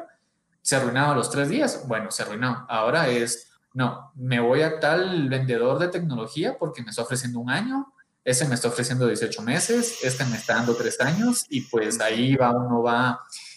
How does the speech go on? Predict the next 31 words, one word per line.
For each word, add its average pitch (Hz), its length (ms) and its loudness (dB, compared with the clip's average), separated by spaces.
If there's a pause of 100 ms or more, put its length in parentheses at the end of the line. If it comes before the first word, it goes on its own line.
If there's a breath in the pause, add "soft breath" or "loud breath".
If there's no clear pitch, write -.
(120)
investigando. 131 600 0
Siempre 147 360 -2
realmente 147 400 0
creo 151 220 0
que 135 100 -4
es 131 100 -2
importante 131 540 -4
entender 113 460 -6
qué 143 100 -2
es 139 40 0
lo 151 160 2
que 113 160 -8
quiere, 127 640 0
cómo 147 260 2
va 156 160 2
cambiando 147 380 0
la 170 80 0
mentalidad 120 460 -4
del 147 100 -4
consumidor. 127 720 -6 (600 soft breath)
Otro 170 440 2
creo 156 320 0
que 117 260 0
son 127 380 2
los 147 300 4
requerimientos 127 720 -2
que 131 100 -2
va 110 180 -2
teniendo 127 300 -2
el 143 80 0
mercado. 120 600 -2